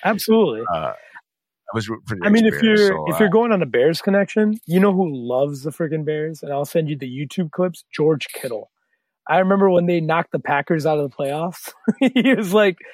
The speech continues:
Speaker 1: he's a huge Bears fan, and I'm so sad they didn't pick him.
Speaker 2: Wait, when did the Bears knock the Packers
Speaker 1: No,
Speaker 2: out
Speaker 1: when
Speaker 2: of
Speaker 1: the
Speaker 2: the,
Speaker 1: forty-niners
Speaker 2: oh, the
Speaker 1: did.
Speaker 2: Pack-, when the forty-niners knocked the Packers
Speaker 1: Yeah,
Speaker 2: out
Speaker 1: the
Speaker 2: of
Speaker 1: four-,
Speaker 2: it.
Speaker 1: the
Speaker 2: All right.
Speaker 1: forty-niners are, like, our, you know, at this point, like, our spiritual older brothers. We can't beat up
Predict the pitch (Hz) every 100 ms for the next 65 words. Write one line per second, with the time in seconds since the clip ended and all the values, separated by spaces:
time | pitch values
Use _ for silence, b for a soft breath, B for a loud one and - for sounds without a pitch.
0 | B B B B - 190 226 208 175 -
1 | 214 220 156 143 147 139 - 143 143 160
2 | - 196 180 - 156 147 143 143 143 131
3 | 147 151 175 185 - _ - 165 - 160
4 | 220 247 139 - 123 151 143 - 104 117
5 | - - - 110 185 208 185 175 175 139
6 | 185 190 190 160 156 135 120 127 117 117
7 | 196 202 _ - _ - 156 151 160 139
8 | 120 117 104 92 95 90 85 82 - 240
9 | - 262 - 190 185 240 262 233 202 220
10 | 196 151 165 160 160 160 151 143 - _
11 | 180 175 165 151 185 165 - 139 135 143
12 | 131 - 147 147 - 139 120 139 131 117
13 | 113 117 117 - 165 - 165 127 151